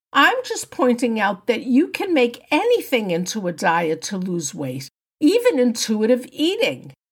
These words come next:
It is when your decisions are dictated by diet rules and when those diet rules trigger an inner rebellion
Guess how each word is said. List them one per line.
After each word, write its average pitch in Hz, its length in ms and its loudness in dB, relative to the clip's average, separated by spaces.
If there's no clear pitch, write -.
It 262 140 4
is 269 200 4
when 254 300 4
your 269 300 2
decisions 247 720 0
are 220 180 -2
dictated 240 840 0
by 196 200 2
diet 226 600 2
rules 196 420 -8
and 233 300 2
when 220 160 0
those 226 320 0
diet 240 400 4
rules 233 340 -2
trigger 247 440 0
an 220 260 -6
inner 233 300 0
rebellion 202 800 0